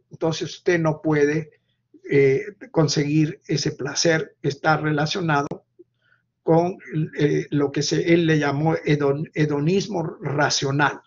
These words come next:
He-, hedonismo racional. Bueno, ¿y cuál es el objetivo de, de tener placer? Es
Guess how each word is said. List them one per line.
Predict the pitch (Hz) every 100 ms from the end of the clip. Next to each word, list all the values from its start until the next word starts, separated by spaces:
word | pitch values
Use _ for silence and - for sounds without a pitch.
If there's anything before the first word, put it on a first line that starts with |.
| _ _ _ _ _
He-, | 156 151 156
hedonismo | 143 135 127 151 175 175 175
racional. | 147 135 - - - _ _ _ _ _ _ _ _ _ _ _
Bueno, | 214 226 165 156 _ _ _ _ _ _ _ _ _
¿y | 262 196
cuál | 247 269
es | -
el | 220
objetivo | 202 - 175 220 220 202
de, | 170 160
de | 170 156 151
tener | 147 160 185 196
placer? | 196 185 214 175 - -
Es | - 233